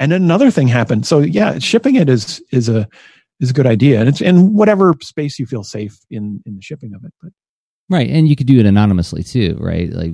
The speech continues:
Speaker 2: but, like, the fact, like, when, when I was doing the bowling night art drops, like, nobody re-, nobody there really knew who was doing it, right? Even though I signed the work, it's like, it's a big league, and not everybody knows everybody's name.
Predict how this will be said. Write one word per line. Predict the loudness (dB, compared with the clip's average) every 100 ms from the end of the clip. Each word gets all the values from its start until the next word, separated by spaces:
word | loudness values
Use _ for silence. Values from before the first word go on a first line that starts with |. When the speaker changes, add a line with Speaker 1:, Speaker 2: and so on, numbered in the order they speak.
| -10
Speaker 2:
but, | -6 -6 -4
like, | -6 -6
the |
fact, | -6 -4 -6 -10 -20 -14 -6 0
like, | 0 0
when, | -2 0
when | 0
I | 4
was | 4 4
doing | 4 4
the | 2
bowling | 0 0 0
night | 0 -2
art | -4 -8
drops, | -10 -10 -12 -14 -16 -12
like, | -6 -4 -6 _ _
nobody | -2 0 2 2 0 -4
re-, | -4 -4
nobody | 2 2 4
there | 4 2 2
really | 0 0 2
knew | 2
who | 2
was | 0 -4
doing | -4 -4 -6
it, | -14 _ _
right? | -6 -4
Even | 0 2
though | 4
I | 2
signed | 0 0 2 2
the |
work, | 2 2 0 -2
it's | 0
like, | -2
it's | 0 -2
a |
big | 0 0
league, | 2 2 2
and | 4 4 2
not | 2 2
everybody | 2 0
knows | 2 2
everybody's | 2 0 -2
name. | 0 0 0